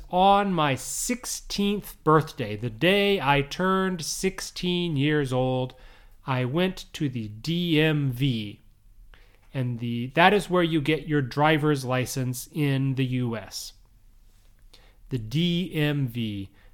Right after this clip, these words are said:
Department of Motor Vehicles is what it's called in English, the D M V. Um, and I, I took my driving test on my sixteenth birthday, and I got my driver's license. Now, one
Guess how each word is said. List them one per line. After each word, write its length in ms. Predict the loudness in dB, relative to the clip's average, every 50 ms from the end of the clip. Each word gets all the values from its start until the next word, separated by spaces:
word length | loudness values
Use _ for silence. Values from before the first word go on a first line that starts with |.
| -12 -8
Department 520 | -6 0 2 2 2 2 2 -2 -2 0
of 160 | 0 -2 -2
Motor 600 | -2 -2 2 2 4 4 4 4 4 2 0 -6 -14 -16
Vehicles 600 | -8 -4 -2 -2 -2 -2 -6 -10 -14 -12 -12 -10
is 100 | -10 -8
what 140 | -8 -8 -8
it's 120 | -10 -10 -8
called 300 | -6 -4 -4 -4 -4 -6
in 160 | -6 -8 -8
English, 360 | -10 -10 -12 -12 -14 -14 -10
the 120 | -8 -8
D 220 | -6 -6 -4 -4 -4
M 140 | -6 -8 -8
V. 220 | -10 -12 -14 -14 -12 -10 -10 -10 -10 -12 -16 -14 -10
Um, 340 | -8 -6 -6 -6 -6 -8 -12 -16 -20 -20 _ _ -20 -20 -20 -20 -20 -16 -8 -4
and 160 | 0 0 0
I, 180 | 0 -2 -4 -4 -4
I 120 | -2 -2 0
took 260 | 2 0 0 0 2
my 120 | 2 2
driving 440 | 4 4 4 6 6 4 2 0 0
test 480 | 0 0 0 0 -2 -4 -8 -12 -18 -20 -20 _ -20 _ -20 -20 -20 -20 -20 -10 -2
on 340 | 2 6 6 6 6 6 4
my 180 | 4 4 4
sixteenth 680 | 2 0 0 -2 -2 -2 -4 -4 -2 -2 -2 -2 -2 0
birthday, 680 | 2 2 2 2 0 -2 0 2 2 2 2 0 -4 -12 -20 -20 -20 -20 -20 -8 -4
and 120 | -4 -2
I 120 | -2 -2 -2
got 440 | 2 4 6 6 6 6 2 -2 -16 -12 -6
my 340 | -2 0 0 2 2 0 0
driver's 640 | -2 -4 0 2 4 4 4 4 2 0 -2 -2 -4
license. 680 | -6 -6 -6 -6 -8 -12 -14 -14 -14 -14 -14 -14 -16 -20 -20 -20 _ _ _ _ _ _ -20 _ -20 -20 -20 -20 -20 -20 -20 -16 -6 -2
Now, 120 | 0 0
one 520 | 2 2 4 6 6 6 4 2 0 -2